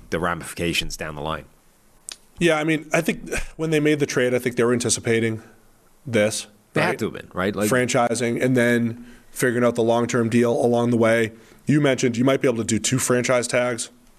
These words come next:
Speaker 2: and then, and then let him walk at the time when you're probably gonna have to start re-upping Creed Humphrey.
Speaker 1: Right.
Speaker 2: And Trey Smith might be a good strategy for the Chiefs.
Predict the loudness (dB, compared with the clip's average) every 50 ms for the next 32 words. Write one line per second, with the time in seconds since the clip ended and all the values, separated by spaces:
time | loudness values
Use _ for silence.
0 | -18 -14 -12 -12 -12 -12 -12 -14 -16 -16 -8 -2 0 2 2 4 4 4 2 0
1 | 0 -2 0 2 2 2 2 2 2 2 2 2 2 2 2 2 2 0 -4 -8
2 | -18 -20 -20 -20 -20 -20 -20 -20 -20 -20 -20 -20 -20 _ _ -8 -4 -4 -4 -2
3 | -2 -2 0 0 0 0 0 0 -2 -2 0 2 2 2 2 2 2 0 0 0
4 | 0 0 0 2 2 2 2 2 0 0 0 0 0 0 -2 -2 0 0 0 2
5 | 0 -2 -2 0 -2 -2 -2 -4 -4 -2 -2 -2 -2 -4 -10 -8 -6 -4 -2 0
6 | 0 0 0 0 0 0 -2 -2 -2 -4 -4 -2 0 0 2 2 0 0 0 -2
7 | -2 -2 0 0 0 0 -2 -2 -2 -2 -2 -2 -2 -2 -2 -2 -2 -4 -6